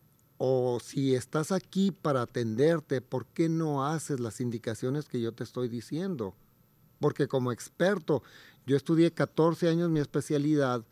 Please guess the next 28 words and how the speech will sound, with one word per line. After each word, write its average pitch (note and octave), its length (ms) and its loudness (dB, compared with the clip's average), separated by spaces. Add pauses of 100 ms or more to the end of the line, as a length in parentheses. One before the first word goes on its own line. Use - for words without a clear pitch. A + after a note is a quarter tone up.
(440)
para C3 200 0
poder B2+ 300 0
orientar B2+ 500 0
a B2+ 60 -2
la A2+ 100 -4
gente. C3 580 -6 (200)
Entonces C#3+ 460 -4
sí - 160 -4
tengo F3+ 480 2
una, D3 360 0 (500)
eh, A#2 420 0
justificación C#3 840 -2
moral C#3 560 0
y C3+ 60 -2
científica C3 800 -2
para A2+ 240 -6
decirte, C3 600 -4
"¿Sabes B2 480 -6
qué? D#3+ 260 0 (580)
Te A2 180 -4
puede C#3+ 580 4
pasar B2 380 -6
algo C3+ 240 -2
malo A2 340 -4
si A2+ 160 -6
no F#2 100 -6
haces G2 280 -12
esto". C#3 480 -6